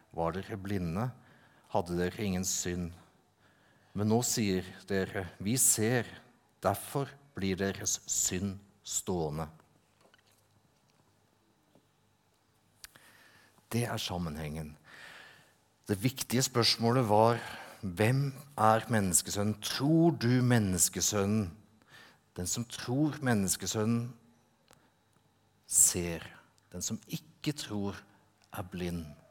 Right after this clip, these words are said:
sier dagens tekst. Det hjelper ikke å være religiøs. Det hjelper ikke hvilke,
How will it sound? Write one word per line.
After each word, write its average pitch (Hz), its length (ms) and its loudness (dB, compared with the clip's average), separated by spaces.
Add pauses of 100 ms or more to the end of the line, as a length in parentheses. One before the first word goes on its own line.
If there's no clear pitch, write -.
(920)
sier 92 260 -4
dagens 80 480 -4
tekst. - 460 -8 (800)
Det 110 100 0
hjelper 101 540 0
ikke 135 180 0
å 131 60 2
være 113 400 6 (160)
religiøs. 120 720 2 (2750)
Det 107 100 -2
hjelper 98 460 -2
ikke 123 240 0 (680)
hvilke, 104 380 0